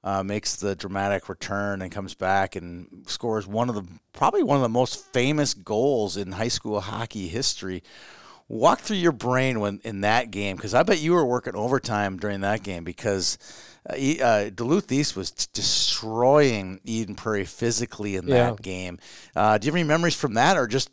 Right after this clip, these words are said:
Speaker 1: maybe it, maybe it's just the big goal he scored and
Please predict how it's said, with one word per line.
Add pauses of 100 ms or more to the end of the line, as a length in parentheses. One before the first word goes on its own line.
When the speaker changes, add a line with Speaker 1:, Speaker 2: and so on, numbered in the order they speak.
Speaker 1:
maybe
it,
maybe
it's
just
the
big
goal
he
scored
and